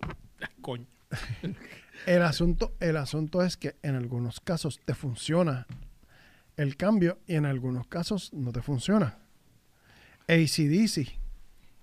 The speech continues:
Speaker 2: ¿Cómo i-, mano, yo creo que esta es la pregunta más ridícula. ¿Cómo A C D C, luego de casi cincuenta,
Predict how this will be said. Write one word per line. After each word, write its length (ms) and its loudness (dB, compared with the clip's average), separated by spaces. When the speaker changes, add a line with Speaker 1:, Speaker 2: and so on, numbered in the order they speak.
Speaker 2:
¿Cómo 260 8
i-, 240 4
mano, 360 4
yo 200 0
creo 140 4
que 60 2
esta 120 -2
es 60 4
la 80 4
pregunta 380 2
más 160 2
ridícula. 680 -2
¿Cómo 200 4
A 80 8
C 160 0
D 200 4
C, 260 -2
luego 340 6
de 220 6
casi 340 4
cincuenta, 580 2